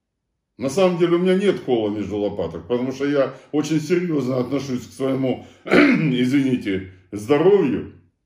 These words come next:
и знаю, что ощущение кола между лопаток очень психически раздражающее, очень физически истощающее, очень энергетически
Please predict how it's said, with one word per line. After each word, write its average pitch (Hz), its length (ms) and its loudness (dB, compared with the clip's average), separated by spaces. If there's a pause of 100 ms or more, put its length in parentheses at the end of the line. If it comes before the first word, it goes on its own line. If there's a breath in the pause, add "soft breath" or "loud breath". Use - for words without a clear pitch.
(720)
и 143 80 0
знаю, 127 560 0
что - 180 -4
ощущение 135 580 -2
кола 175 340 2
между 120 280 -4
лопаток 98 540 -4 (580 soft breath)
очень 156 720 2 (260)
психически 165 960 -6
раздражающее, 127 1040 -2 (120)
очень 165 380 0
физически 139 840 -8 (140 loud breath)
истощающее, 131 1080 -2
очень 156 460 -4
энергетически 151 1300 -6